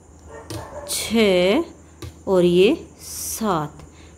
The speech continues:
धागे को अपनी तरफ ले आएंगे, इस फंदे को हम ऐसे पलट के सीधा करेंगे और बैक साइड से दो का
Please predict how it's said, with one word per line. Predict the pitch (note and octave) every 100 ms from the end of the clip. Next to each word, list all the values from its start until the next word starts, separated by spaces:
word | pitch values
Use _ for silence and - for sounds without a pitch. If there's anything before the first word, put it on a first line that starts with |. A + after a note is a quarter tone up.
| - -
धागे | G3 G#3 A3
को | A#3 A3+
अपनी | G3 F#3+ F3
तरफ | F#3 F#3 F3+
ले | F#3+ G3+
आएंगे, | G3+ G#3+ G#3+ A#3 D#4+ - - - - -
इस | B3 B3
फंदे | - A3+ G#3 G#3
को | G#3+ G#3
हम | G3+ G3 G3+
ऐसे | F#3 F3+ - C#4 F#4+ - - - -
पलट | G#3+ G3 F#3
के | - F#3
सीधा | F#3 F3 D#3+ D#3
करेंगे | E3 F#3 F#3 F#3+ G#3+ C#4 - - - - -
और | F#3 F#3
बैक | F3 G3 A3 -
साइड | A#3 G#3 G3
से | G3 F#3+ E3+ A#3 E4 -
दो | E3 G3+ G#3 G3
का | E3+ D#3 A#3+